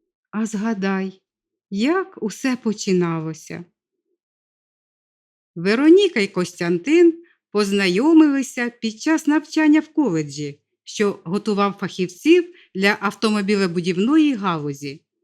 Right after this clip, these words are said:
Костя вчився старанно і з інтересом. Вероніці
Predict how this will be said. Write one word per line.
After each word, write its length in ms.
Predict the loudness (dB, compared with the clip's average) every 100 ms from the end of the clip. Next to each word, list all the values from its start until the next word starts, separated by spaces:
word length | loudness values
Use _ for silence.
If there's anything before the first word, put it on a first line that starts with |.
| _ _ _ _
Костя 640 | -2 0 0 0 0 0 -4 _
вчився 640 | -6 -2 -2 -4 -6 -6 -10 _ -20
старанно 880 | -6 -2 0 0 0 0 0 -2 -6
і 220 | -6 -6
з 100 | -6
інтересом. 920 | -6 -2 -2 -2 -4 -6 -10 -16 -16 -16 _ _ _ _ _ _
Вероніці 1080 | -2 0 2 0 4 6 6 2 -10 -12